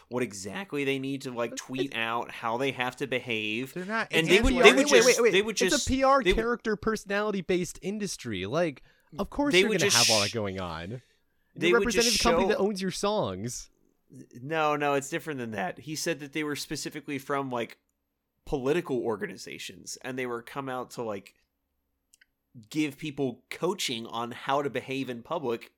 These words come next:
Speaker 1: Like, it's so obviously, like, a constructed persona. Sorry,
Speaker 3: Well,
Speaker 1: what were
Speaker 3: not
Speaker 1: you
Speaker 3: only
Speaker 1: saying,
Speaker 3: that,
Speaker 1: Adam?
Speaker 3: but it's like
Speaker 2: I'm, I'm
Speaker 3: they,
Speaker 2: fine with that.
Speaker 3: yeah, they of course do that 'cause they have these. Uh,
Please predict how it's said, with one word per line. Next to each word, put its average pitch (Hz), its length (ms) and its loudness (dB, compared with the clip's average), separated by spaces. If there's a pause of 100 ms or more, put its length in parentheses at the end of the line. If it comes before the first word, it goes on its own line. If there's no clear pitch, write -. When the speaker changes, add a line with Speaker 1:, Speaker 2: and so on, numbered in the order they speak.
(480)
Speaker 1:
Like, 147 180 -4
it's 160 200 -2
so 190 640 0
obviously, 165 640 -2
like, 147 280 -4
a 139 240 -4 (560)
constructed 151 1080 -6
persona. 160 720 -8 (220)
Sorry, 113 260 -6
Speaker 3:
Well, 185 100 0
Speaker 1:
what - 20 0
were 196 60 4
Speaker 3:
not 208 60 6
Speaker 1:
you 214 40 6
Speaker 3:
only 202 120 2
Speaker 1:
saying, 170 100 0
Speaker 3:
that, 202 140 6
Speaker 1:
Adam? 156 100 2
Speaker 3:
but 156 100 4
it's 156 200 2
like 147 260 2
Speaker 2:
I'm, 139 120 -10
I'm - 40 -4
Speaker 3:
they, 147 100 2
Speaker 2:
fine 104 180 0
with 131 100 -10
that. - 200 -12 (720)
Speaker 3:
yeah, 127 380 6
they 156 200 6
of 143 120 2
course 185 300 0
do 135 120 0
that 120 200 2
'cause 131 140 -8
they 123 440 -2
have 127 380 -2
these. 131 520 -10 (160)
Uh, 113 380 -2